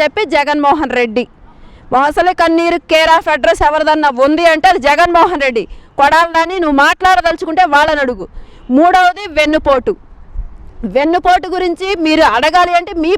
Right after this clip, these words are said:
పార్టీలో ఉన్నటువంటి లక్ష్మీ పార్వతిని అడగండి. ఎన్టీఆర్ గారి వెన్నుపోటు కథ గురించి, ఎన్ను-, ఎన్టీఆర్ గారి వెన్నుపోటు గురించి చెప్పాలంటే ఆవిడ చెప్పిద్ది. ఏది ఆవిడ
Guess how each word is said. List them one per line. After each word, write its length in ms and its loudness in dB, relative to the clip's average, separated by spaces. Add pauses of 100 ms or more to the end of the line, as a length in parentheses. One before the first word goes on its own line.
పార్టీలో 500 2
ఉన్నటువంటి 440 -2
లక్ష్మీ 500 0
పార్వతిని 380 0
అడగండి. 440 -2 (460)
ఎన్టీఆర్ 500 2
గారి 180 2
వెన్నుపోటు 500 2 (140)
కథ 220 2
గురించి, 300 -6
ఎన్ను-, 340 2
ఎన్టీఆర్ 460 2
గారి 240 2
వెన్నుపోటు 520 2
గురించి 420 -6
చెప్పాలంటే 640 2 (460)
ఆవిడ 240 2 (120)
చెప్పిద్ది. 420 -2 (420)
ఏది 160 0
ఆవిడ 260 2